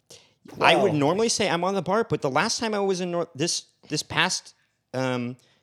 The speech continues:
Speaker 1: you know, a few weeks ago, we were in the Bay Area, and I found myself saying
Speaker 2: Bay Area,
Speaker 1: plainly
Speaker 2: not the Bay Area. You just
Speaker 1: Yeah,
Speaker 2: say
Speaker 1: I
Speaker 2: Bay
Speaker 1: was,
Speaker 2: Area.
Speaker 1: no, I, but I found
Speaker 2: I'm
Speaker 1: myself,
Speaker 2: just
Speaker 1: <laughs> I found myself saying,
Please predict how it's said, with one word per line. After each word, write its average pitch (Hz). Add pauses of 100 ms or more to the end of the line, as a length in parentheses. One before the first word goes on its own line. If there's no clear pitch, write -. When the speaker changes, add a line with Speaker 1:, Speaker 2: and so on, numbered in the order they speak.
(240)
Speaker 1:
you 131
know, 117
a 110
few 147
weeks 165
ago, 101
we 104
were 110
in 104 (540)
the 107
Bay 117
Area, 117 (400)
and 135
I 170
found 185
myself 156
saying 113 (480)
Speaker 2:
Bay 98
Area, 80
Speaker 1:
plainly 123
Speaker 2:
not 127
the 87
Bay 71
Area. 60 (180)
You 104
just 107
Speaker 1:
Yeah, 107
Speaker 2:
say 101
Speaker 1:
I 127
Speaker 2:
Bay 147
Speaker 1:
was, 156 (680)
Speaker 2:
Area. 143
Speaker 1:
no, 147
I, 139
but 143
I 139
found 156
Speaker 2:
I'm 147
Speaker 1:
myself, 110
Speaker 2:
just -
Speaker 1:
<laughs> -
I 135
found 165
myself 151
saying, 120